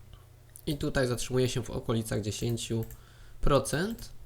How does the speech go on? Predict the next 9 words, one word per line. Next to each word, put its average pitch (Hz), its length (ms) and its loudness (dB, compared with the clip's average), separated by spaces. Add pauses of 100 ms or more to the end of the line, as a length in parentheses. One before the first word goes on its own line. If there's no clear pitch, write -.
(420)
lekko 214 460 2
tylko 127 320 -2
zabarwiając 120 800 2 (480)
zdjęcie, 135 680 0
ocieplając 139 680 2
je. 131 220 0 (580)
Na 233 160 0
koniec 160 340 2
dodaję 120 500 2